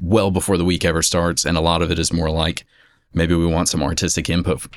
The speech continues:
from you," and you have that, like, artistic eye, or, um,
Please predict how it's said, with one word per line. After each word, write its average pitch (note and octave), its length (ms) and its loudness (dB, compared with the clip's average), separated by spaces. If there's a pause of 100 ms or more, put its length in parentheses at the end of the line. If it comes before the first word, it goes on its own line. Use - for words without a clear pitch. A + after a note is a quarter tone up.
(180)
from D#2 280 0
you," D#2 180 -2
and D#2+ 100 0
you D#2 80 -2
have E2 260 0
that, D#2 200 0
like, D#2 180 -2
artistic - 460 -4
eye, D#2 300 -2
or, D#2 200 -4 (440)
um, D#2+ 520 -2